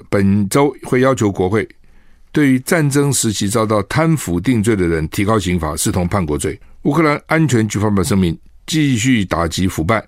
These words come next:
当局又拘留了四名征兵办公室的雇员，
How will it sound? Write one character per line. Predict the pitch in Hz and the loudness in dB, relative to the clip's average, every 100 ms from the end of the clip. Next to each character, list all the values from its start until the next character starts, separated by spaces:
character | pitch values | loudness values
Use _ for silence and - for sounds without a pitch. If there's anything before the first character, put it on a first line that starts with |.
| - | -6
当 | 135 139 143 131 | 0 2 2 0
局 | - | 2
又 | 117 107 | 2 2
拘 | - 127 127 120 | 0 2 4 4
留 | 95 | 2
了 | 95 90 | 2 0
四 | - 117 | 0 2
名 | 90 95 | 2 0
征 | - 165 160 | 2 2 2
兵 | 151 147 143 | 2 2 2
办 | 147 127 110 | 0 0 0
公 | 113 113 | 0 0
室 | 107 | 0
的 | 98 | 0
雇 | 87 107 76 | 0 0 0
员， | 67 | -4